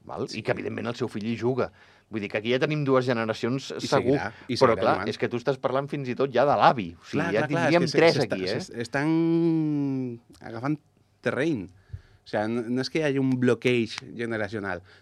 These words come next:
Speaker 2: No, no, és que acaben entrant, perquè tothom té un mòbil.
Speaker 1: Sí, sí,
Speaker 2: I
Speaker 1: sí.
Speaker 2: en qualsevol
Speaker 1: Sí, sí.
Speaker 2: moment et surt un, una notificació, "Ah, po-, vols provar aquest joc?" No sé què.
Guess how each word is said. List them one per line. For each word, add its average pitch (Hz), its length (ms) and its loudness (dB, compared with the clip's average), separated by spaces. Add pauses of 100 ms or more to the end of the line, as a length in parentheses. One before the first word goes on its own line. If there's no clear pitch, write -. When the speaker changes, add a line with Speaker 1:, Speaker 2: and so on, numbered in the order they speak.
Speaker 2:
No, 139 120 2
no, 156 160 0
és 117 120 -10
que 143 80 -2
acaben 143 280 0
entrant, 101 420 -4 (240)
perquè 110 240 -2
tothom 127 300 -6
té 107 100 -10
un 98 80 -8
mòbil. 104 320 -8 (480)
Speaker 1:
Sí, 156 120 -10
sí, 170 140 -4
Speaker 2:
I 175 40 -4
Speaker 1:
sí. 117 80 -4
Speaker 2:
en 110 80 0
qualsevol 117 380 2
Speaker 1:
Sí, - 20 4
sí. 143 60 4
Speaker 2:
moment 151 240 4
et 113 140 -4
surt 127 360 0
un, 120 420 0
una 123 160 0
notificació, 135 520 -2
"Ah, - 200 0 (140)
po-, - 140 -4 (260)
vols 233 200 6
provar 208 420 2
aquest 170 180 -2
joc?" 190 280 6
No 175 160 2
sé 165 100 -2
què. - 140 -2